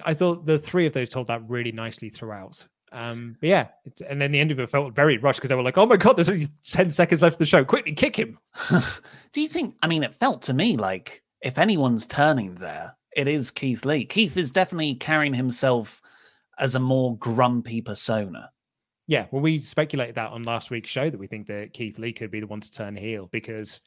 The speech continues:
Speaker 1: you know, they tried him as a babyface for a hot minute and it didn't work. So
Speaker 2: Hmm.
Speaker 1: that's the next thing to do.
Speaker 2: Well, that was, that was the whole show. That was the, the end of it there.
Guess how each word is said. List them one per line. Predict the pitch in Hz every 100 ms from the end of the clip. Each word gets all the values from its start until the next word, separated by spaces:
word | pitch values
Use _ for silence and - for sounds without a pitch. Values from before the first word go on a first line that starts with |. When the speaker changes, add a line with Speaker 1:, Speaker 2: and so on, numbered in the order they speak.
| _ _
Speaker 1:
you | 107
know, | 95
they | 110 113
tried | 139 131
him | 117
as | 110
a |
babyface | 117 139 120 - 95
for | - 107
a |
hot | 101 110 110
minute | 110 127
and | 131
it | 143
didn't | 160 -
work. | 214 - -
So | - 107 107
Speaker 2:
Hmm. | 98 82 82 _ _ 139
Speaker 1:
that's | 120
the | 131
next | 151 -
thing | 147
to | 143
do. | 113 90 - _ - _ _ - _ -
Speaker 2:
Well, | 196
that | 185 190
was, | 190 165 - - -
that | 160
was | 156 127
the |
whole | 127 151 127
show. | - 165 107
That | 123 127
was | 117
the, | 120 117 117
the | 117 117
end | 131 120
of |
it | 95 -
there. | 95 104